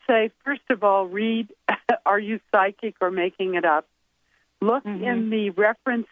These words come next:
Speaker 1: section for all of the resources and find yourself some kind of a group with a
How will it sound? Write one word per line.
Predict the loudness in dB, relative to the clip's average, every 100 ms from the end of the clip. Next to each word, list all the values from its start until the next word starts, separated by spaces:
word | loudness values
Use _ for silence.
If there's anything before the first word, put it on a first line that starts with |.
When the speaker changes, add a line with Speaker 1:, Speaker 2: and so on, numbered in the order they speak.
| 0
Speaker 1:
section | 0 0 -4 -4 -2 -6 -2
for | 0 2
all | 2 2 0
of | -4
the | -8
resources | -8 -10 _ -4 -4 -4 -4 -4 -8 _ _ _ _ _ _ _ _ -2
and | 0 0 -4 0
find | 2 2 -2 -4
yourself | -4 -4 _ 0 2 0 -4 _ -20 _ _ _ _ _ _ -6 0
some | 0 -2
kind | -2 0 0 -2
of | -6
a | -6
group | -4 -2 -2 -2 _ _ _ _ _ _
with | -2 -2 0
a | -2